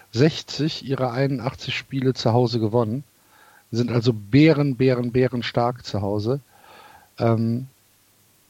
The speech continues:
und ich halte sie einfach als Gesamtmannschaft tatsächlich für besser.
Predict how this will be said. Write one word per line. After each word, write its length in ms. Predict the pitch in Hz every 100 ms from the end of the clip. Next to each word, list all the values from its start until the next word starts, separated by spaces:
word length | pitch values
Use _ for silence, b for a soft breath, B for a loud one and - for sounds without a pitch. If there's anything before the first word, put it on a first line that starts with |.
| _ _ _ _ - _ - _ -
und 460 | - 147 139 - - _
ich 280 | 127 - -
halte 420 | - 131 160 185
sie 220 | 135 147 -
einfach 760 | 117 135 147 - 180 - - _ _ _ _ _ _ _ _ _ _ _ _
als 280 | 117 120 -
Gesamtmannschaft 1160 | 117 98 113 160 - - 110 123 - 147 - -
tatsächlich 480 | 127 - 131 143 -
für 120 | 131
besser. 420 | 131 135 - 104